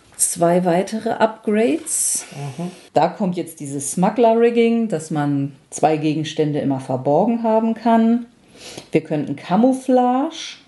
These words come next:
Speaker 2: Mhm.
Speaker 1: dann ist unser Wagen gut getarnt.
Speaker 2: Mhm.
Speaker 1: Also sieht dann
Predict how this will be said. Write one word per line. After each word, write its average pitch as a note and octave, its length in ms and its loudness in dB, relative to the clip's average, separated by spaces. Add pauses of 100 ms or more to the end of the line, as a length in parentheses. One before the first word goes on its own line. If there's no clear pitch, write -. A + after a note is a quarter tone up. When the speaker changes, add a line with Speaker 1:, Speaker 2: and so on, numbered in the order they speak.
Speaker 2:
Mhm. C3+ 340 -4 (180)
Speaker 1:
dann C#3+ 680 2
ist D#3 280 -2
unser C#3+ 440 2
Wagen D3 440 0
gut D3+ 200 -8
getarnt. F3 840 -2 (180)
Speaker 2:
Mhm. D3+ 380 2 (1200)
Speaker 1:
Also C3 160 4
sieht C3+ 220 2
dann - 420 0